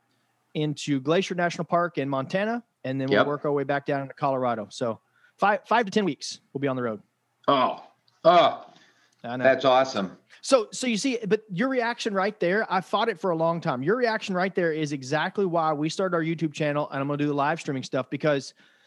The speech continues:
Speaker 1: man, I get it. Like, we're so fortunate. We work
Speaker 2: Mm-hmm.
Speaker 1: hard to get where we're at, but we're so fortunate to have the opportunity to take that much time away from our physical home and work on the road or she's off work.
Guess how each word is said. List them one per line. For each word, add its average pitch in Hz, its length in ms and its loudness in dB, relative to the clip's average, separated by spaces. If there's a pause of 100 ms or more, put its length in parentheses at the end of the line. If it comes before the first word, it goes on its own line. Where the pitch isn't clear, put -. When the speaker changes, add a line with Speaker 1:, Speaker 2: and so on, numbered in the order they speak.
(120)
Speaker 1:
man, 202 200 0
I 170 100 -4
get 196 240 -4
it. 180 140 -6
Like, 147 180 -10
we're 180 160 0
so 202 300 -2
fortunate. 156 500 -8 (560)
We 220 200 2
work 294 220 4
Speaker 2:
Mm-hmm. 254 80 -6
Speaker 1:
hard 233 140 -8
to 202 40 -8
get 220 140 -2
where 208 100 0
we're 208 80 -2
at, 190 180 -4
but 185 100 -4
we're 180 120 -2
so 233 200 0
fortunate 202 360 -2
to 165 60 -6
have 175 100 -4
the 185 60 0
opportunity 175 300 -2
to - 80 -10
take 156 220 -8
that 165 200 -4 (480)
much 180 260 -4
time 170 360 -4 (260)
away 143 280 0
from 165 160 -8
our 135 80 0
physical 160 420 -4
home 165 380 -2
and 131 160 -4
work 151 220 0
on 160 120 0
the 151 80 -2
road 151 280 2
or 135 100 -2
she's 147 200 -8
off 139 220 -2
work. 208 260 -4